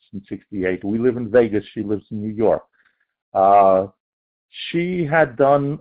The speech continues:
a will with her sister, so the only experience she had, uh, in the past was her sister left the house to her, and she will eventually leave the house to us. She wants to leave the house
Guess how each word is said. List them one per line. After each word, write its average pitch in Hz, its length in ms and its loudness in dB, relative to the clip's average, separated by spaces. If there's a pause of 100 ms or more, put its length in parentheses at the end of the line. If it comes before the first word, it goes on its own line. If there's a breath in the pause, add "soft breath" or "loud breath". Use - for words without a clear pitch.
(120)
a 101 140 2
will 113 440 2
with 98 260 0
her 98 180 0 (260)
sister, 101 640 -2
so 98 140 0
the 92 180 -2
only 120 220 -2
experience 113 680 -4
she 113 180 -8
had, 104 360 0 (760)
uh, 92 380 0 (340)
in 98 120 -6
the 95 80 -2
past 101 440 -2 (160)
was 92 400 -2 (400)
her 101 140 -4 (120)
sister 120 440 -2
left 104 400 0
the 92 80 -4
house 101 440 -2 (360)
to 101 200 -8 (160)
her, 98 360 -2 (720)
and 92 540 0 (120)
she 120 140 -2
will 107 260 2
eventually 98 580 -2
leave 92 360 -6
the 92 100 -2
house 98 380 -2 (240)
to 101 160 -4
us. 95 160 2 (100)
She 104 60 -14
wants 90 220 -10
to 98 80 -10
leave 92 180 -6
the 92 80 -4
house 95 260 -4